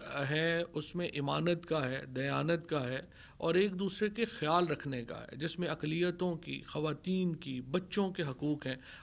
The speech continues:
और इनको उजागर करने की ज़रूरत है, और इसलिए इस अथॉरिटी के क़याम की मंजूरी दी है। इसके बाद, अ, इससे ब-,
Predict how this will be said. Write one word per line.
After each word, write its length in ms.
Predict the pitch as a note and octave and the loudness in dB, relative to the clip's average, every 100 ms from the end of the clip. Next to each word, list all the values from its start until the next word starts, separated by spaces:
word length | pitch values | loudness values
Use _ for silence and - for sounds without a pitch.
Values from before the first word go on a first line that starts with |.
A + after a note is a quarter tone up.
| - | -2
और 140 | G3 | 2
इनको 280 | G#3 G#3 G#3 | 4 4 4
उजागर 400 | E3+ D3+ D3 D#3 | 4 4 4 2
करने 300 | D3 C3+ C#3 | 2 0 -2
की 120 | C#3 | -2
ज़रूरत 320 | C3 B2+ C3 D3+ | -2 0 0 -2
है, 60 | |
और 160 | D#3 C3+ | -2 -4
इसलिए 320 | B2+ C#3 C3 A#2 - - - - | -4 -2 -2 -4 -10 -20 -12 -4
इस 420 | C3 C3+ - C3 | -2 0 0 2
अथॉरिटी 720 | A#2+ - B2 B2+ B2 B2 B2 | 2 0 -2 0 -2 -2 -4
के 180 | B2 B2 | -4 -4
क़याम 400 | A#2+ A2 A2 A2+ | -4 -2 -2 -4
की 220 | A#2 A#2 | -4 -4
मंजूरी 500 | A2+ A2+ A#2 A2 G#2 | -2 -2 -2 -2 -4
दी 280 | G#2 G#2 G2 | -6 -4 -4
है। 200 | G#2 - - - - - - - - - - - - F#3 | -8 -12 -18 -18 -16 -14 -14 -16 -20 -20 -20 -20 -8 -2
इसके 280 | F#3+ A3+ | 0 2
बाद, 400 | G#3 G#3 G#3 F#3 | 6 8 8 6
अ, 280 | F#3 F3+ F3 E3+ - - D#3+ | 8 10 10 6 -4 -8 -4
इससे 180 | - E3 - - - | -2 -4 -8 -20 -12
ब-, 160 | C#3+ | -6